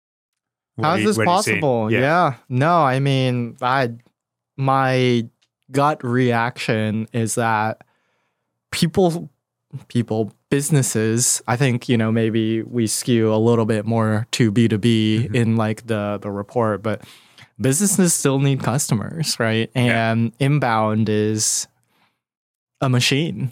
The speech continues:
Speaker 2: that needs to be fed. And where, what we're seeing, again, back to just previous points, is that the cost of customer acquisition in bu-, business to business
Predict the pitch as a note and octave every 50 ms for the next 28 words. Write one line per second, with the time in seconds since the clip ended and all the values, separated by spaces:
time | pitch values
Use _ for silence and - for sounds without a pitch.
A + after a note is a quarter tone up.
0 | - - A2+ A2+ A2+ A2+ A2 G#2+ G#2+ G#2 - _ _ _ - A#2+ A#2+ A#2+ A2+ -
1 | - - A2+ A#2 A2 - - C3+ A#2+ F#2+ - - B2+ - _ _ _ _ _ _
2 | _ _ - B2 B2 B2 A#2+ A#2 A#2 A2+ A2+ A2+ A2 A2 A2+ A2+ G#2+ B2+ - -
3 | _ _ _ B2+ A2+ A2 A2 A2 A2+ A#2 B2 B2+ B2 B2 A#2+ A#2 A2 A2+ A#2+ B2
4 | - A#2+ A#2 A2+ - - - C3 D3 C#3+ B2+ A#2+ A2 A2 A2+ A2+ B2 - _ _
5 | _ - B2 A2+ B2 A#2+ A2+ G#2+ A2+ A2 G#2+ - - B2 G#2 A2+ G#2 - - -
6 | A#2 A2 G2+ G#2+ G#2 G#2 - - - B2+ A#2+ A2+ A2 A2+ - A#2 G#2 - A2+ G#2+
7 | G2+ - - - - _ _ _ - C#3 B2+ - - B2 A2+ A2+ - - B2 -
8 | - - A2+ G2+ - - A2 G2 G2+ G2 G2 - A2+ G2 F#2+ B2 D3+ - - A#2+
9 | G#2+ G#2 G2 G#2+ A2+ - - - _ _ _ _ C#3+ A#2+ A2+ G#2+ A#2+ A#2 A#2 A#2
10 | G#2+ A#2 A2 - - A2 - - - G2+ G#2 B2+ C3+ - A2 G#2 G#2 G#2 - -
11 | - -